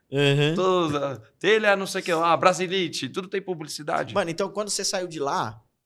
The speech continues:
Speaker 1: é, só voltando um pouco, você psicologi-, psico-, psicolo-, psicologicamente você saiu,
Speaker 2: Ah,
Speaker 1: você ficou
Speaker 2: eu
Speaker 1: abalado, puto, na hora, mas depois
Speaker 2: Não,
Speaker 1: você
Speaker 2: no,
Speaker 1: conseguiu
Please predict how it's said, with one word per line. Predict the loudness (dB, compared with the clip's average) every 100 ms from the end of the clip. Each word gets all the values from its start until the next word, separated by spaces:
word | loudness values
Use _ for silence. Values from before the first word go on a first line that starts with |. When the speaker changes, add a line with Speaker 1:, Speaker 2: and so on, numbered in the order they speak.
| -8
Speaker 1:
é, | -4 -2 -2 -2
só | -6
voltando | -6 -4 -6
um |
pouco, | -2 -4 -2
você | -2 0 2 2 4 4 4 -2 -10 -6
psicologi-, | -4 2 4 4 -2 -12 -6
psico-, | -4 -4 -10 -8
psicolo-, | -2 -2 -2 -8 -14
psicologicamente | -8 -8 -6 -6 -4 -4 -2 -2 -2
você | -2 2
saiu, | 4 4 2 -4 -10 _ _ _ _ _ _ 6
Speaker 2:
Ah, | 10
Speaker 1:
você | 12 12
ficou | 12
Speaker 2:
eu | 12
Speaker 1:
abalado, | 8 6 4
puto, | 2 2
na | 6 8
hora, | 8 10
mas | 8
depois | 10 10 10
Speaker 2:
Não, | 10
Speaker 1:
você | 8
Speaker 2:
no, | 8
Speaker 1:
conseguiu | 8 6 4 4